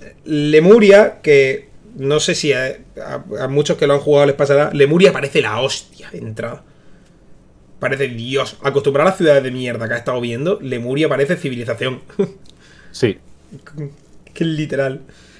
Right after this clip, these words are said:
Speaker 1: Es como pasar todo,
Speaker 2: Es
Speaker 1: ca-, como pasar todo Castilla-La Mancha y de repente llega a Madrid. <laughs> Hostia, que no me escuchen los manchegos,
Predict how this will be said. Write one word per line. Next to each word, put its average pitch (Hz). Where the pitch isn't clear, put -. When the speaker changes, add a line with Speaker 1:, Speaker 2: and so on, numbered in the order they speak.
Speaker 1:
Es 147
como 190
pasar 170
todo, 175
Speaker 2:
Es 139
Speaker 1:
ca-, -
como 180
pasar 175
todo 170
Castilla-La 151
Mancha 156
y -
de 143
repente 131
llega 135
a 147
Madrid. 117
<laughs> -
Hostia, -
que 135
no 131
me 131
escuchen 139
los 131
manchegos, 117